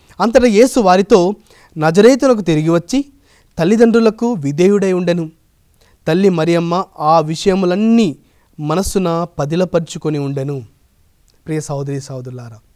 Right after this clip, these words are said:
మన యొక్క హృదయంలో ఉంచుకోవాల్సినటువంటి ప్రతి ఒక్క విషయం ఏంటంటే, మన జీవితంలో చేస్తున్న మంచి పనులు,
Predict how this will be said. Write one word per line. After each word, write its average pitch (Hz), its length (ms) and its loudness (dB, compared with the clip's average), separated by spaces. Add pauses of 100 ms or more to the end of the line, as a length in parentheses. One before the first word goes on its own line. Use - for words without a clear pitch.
(420)
మన 160 160 -4
యొక్క 156 160 -6
హృదయంలో 190 460 -2
ఉంచుకోవాల్సినటువంటి 147 800 -8
ప్రతి 143 240 -10
ఒక్క 135 140 -10
విషయం 135 280 -10
ఏంటంటే, 135 500 -10 (380)
మన 143 100 -6
జీవితంలో 156 480 -8
చేస్తున్న 143 260 -10
మంచి 143 280 -12
పనులు, 117 240 -18